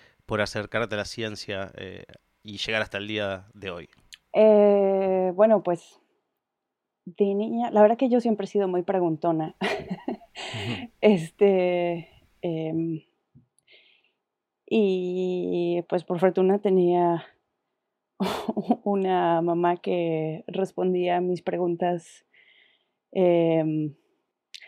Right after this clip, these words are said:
Speaker 2: pues, de manera que me hacía hacerme más preguntas y hacerle más <laughs> preguntas.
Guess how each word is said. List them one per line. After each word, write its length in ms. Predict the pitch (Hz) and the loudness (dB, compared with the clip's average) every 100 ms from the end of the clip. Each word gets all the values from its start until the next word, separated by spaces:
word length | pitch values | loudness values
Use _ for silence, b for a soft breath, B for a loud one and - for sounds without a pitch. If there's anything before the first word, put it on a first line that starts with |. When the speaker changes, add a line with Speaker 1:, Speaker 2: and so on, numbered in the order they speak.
| B B B | B B B
Speaker 2:
pues, 140 | 226 | 2
de 60 | 190 | 4
manera 280 | 180 185 202 | 4 2 2
que 120 | 214 | 2
me 360 | 180 175 156 - _ _ _ - | 2 2 0 -4 _ _ _ 0
hacía 340 | 202 226 202 | 2 4 4
hacerme 320 | 180 202 196 | 2 2 2
más 220 | 180 175 | 0 0
preguntas 560 | - 180 175 170 170 - | -2 0 0 -2 -6 -4
y 60 | 156 | -4
hacerle 340 | 160 196 202 | 0 2 2
más 160 | 180 - | 2 2
<laughs> 20 | |
preguntas. 300 | 208 - | 0 0